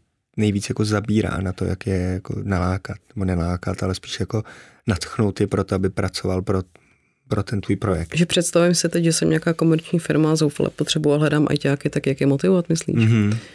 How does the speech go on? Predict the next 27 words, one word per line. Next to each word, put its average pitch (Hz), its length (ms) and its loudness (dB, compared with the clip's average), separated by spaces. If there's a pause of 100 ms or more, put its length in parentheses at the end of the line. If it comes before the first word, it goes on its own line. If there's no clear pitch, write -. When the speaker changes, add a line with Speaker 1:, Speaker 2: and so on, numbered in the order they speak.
(1120)
Speaker 2:
No 165 60 6
já 170 100 4
myslím, 196 320 4
že 202 440 6 (720)
je 170 60 2
to 170 100 0
jako 180 240 2
u - 80 -8
každý 170 600 4 (120)
jiný 170 220 6
profese. 143 640 2 (540)
A 147 320 4
je 143 120 4
to 165 140 0
tak, 151 260 0
že, 151 180 4 (600)
eh, 160 40 0 (580)
musím 156 320 2
umět 156 200 4
dobře 147 260 2
vysvětlit, 151 760 0
eh, 151 40 2 (640)
co - 180 0
moje 143 200 4
firma 147 320 2
dělá 135 560 2 (880)
a 139 80 0